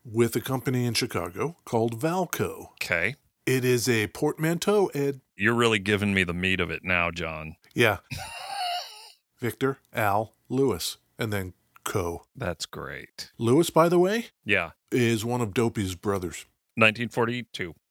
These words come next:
Speaker 2: Okay.
Speaker 1: But then there's a problem.
Speaker 2: Oh, no.
Speaker 1: They can't make the resonators anymore.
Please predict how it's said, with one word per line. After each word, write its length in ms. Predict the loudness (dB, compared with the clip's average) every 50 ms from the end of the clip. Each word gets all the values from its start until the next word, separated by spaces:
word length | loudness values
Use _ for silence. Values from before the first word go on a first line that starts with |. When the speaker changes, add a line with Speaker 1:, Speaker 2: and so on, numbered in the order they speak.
| _ _ -8
Speaker 2:
Okay. 280 | -8 -8 -6 -8 -10 -12 _ _ _ -6
Speaker 1:
But 140 | -4 0
then 140 | 2 2 2
there's 140 | 2 0 0
a 40 | 0
problem. 440 | 2 4 4 4 4 2 -2 -4 -6 -2 -2
Speaker 2:
Oh, 120 | 0 0
no. 340 | 2 0 0 0 -2 -4 -6 -10 _ _
Speaker 1:
They 280 | -2 0 2 2 0 0
can't 300 | -2 -4 -4 -4 -4 -4
make 200 | -4 -4 -2 -2
the 60 | 0 2
resonators 600 | 2 2 2 0 -2 -2 -2 -2 -4 -4 -6 -6
anymore. 420 | -8 -8 -8 -10 -10 -12 -12